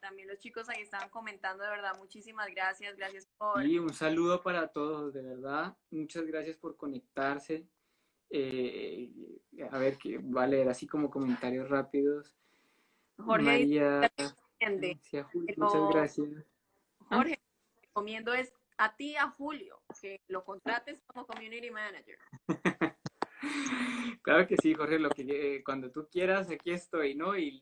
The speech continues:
Speaker 2: las dudas que tengan todos, de verdad, chicos, no, por preguntarme no les voy a <laughs> cobrar. O sea, en serio que, que muchos se piensan que cuando les, le-, me preguntan les tengo que, que pasar cuenta o algo, ¿no?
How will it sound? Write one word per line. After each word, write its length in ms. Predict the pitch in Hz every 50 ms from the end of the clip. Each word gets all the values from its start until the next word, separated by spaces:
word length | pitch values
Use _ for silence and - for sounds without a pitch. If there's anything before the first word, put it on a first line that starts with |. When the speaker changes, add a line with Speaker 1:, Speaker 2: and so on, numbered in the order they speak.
| 139
Speaker 2:
las 280 | 127 123 120 120 117 120
dudas 280 | 135 139 143 180 196 -
que 100 | - 196
tengan 380 | - 156 139 147 156 160 165 156
todos, 340 | - 160 156 170 185 170 - 131
de 80 | 131 123
verdad, 260 | 127 123 135 156 -
chicos, 320 | - 175 - - 175 - _ _ _ _ _ _ _ _ _
no, 300 | - 143 147 151 156 160 175 - - -
por 180 | - 156 143 -
preguntarme 580 | 147 147 143 143 143 - 156 156 160 170 175 175
no 80 | 175
les 160 | 165 165 160
voy 120 | 160 165 160
a 40 | - -
<laughs> 220 | - - 165 147 143
cobrar. 280 | 135 - - 147 - - _ _ _ _ - 254 285 294 285 269 254 247 226 -
O 80 | - 143
sea, 500 | 139 - 165 165 147 139 135 131 123 123
en 140 | 131 143 151
serio 340 | - - 175 165 180 180 180
que, 220 | - 160 151 -
que 100 | - -
muchos 260 | 151 151 147 - 175 170
se 100 | 180 180
piensan 420 | - 151 156 156 151 170 180 175
que 100 | - 147
cuando 280 | - 147 135 135 131 131
les, 180 | 131 127 127 156
le-, 600 | 156 143 131 127 123 127 135 131 127 127 85 90
me 120 | 139 135 127
preguntan 560 | - 127 127 135 147 151 151 185 180 180 175
les 120 | 156 180 -
tengo 180 | - 143 147 -
que, 300 | 170 156 151 147 - - - - - _
que 160 | - 143 120 _ _ _ _ -
pasar 340 | - 127 127 156 156 151 -
cuenta 360 | - - 175 165 165 - 165
o 40 | 156
algo, 200 | 151 156 156 156
¿no? 240 | 160 175 226 247